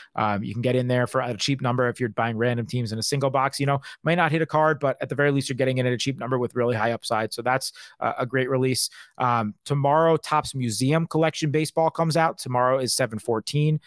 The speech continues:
Um, another high end, not as high end as Diamond Icons, but they're kind of known for their framed autograph cards. So, like, they have a gold or silver framed border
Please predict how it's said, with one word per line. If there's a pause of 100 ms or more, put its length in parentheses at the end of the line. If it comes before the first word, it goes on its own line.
(200)
Um,
another
high
end,
not
as
high
end
as
Diamond
Icons,
but
they're
kind
of
known
for (240)
their
framed
autograph
cards.
So,
like,
they
have
a
gold
or
silver
framed
border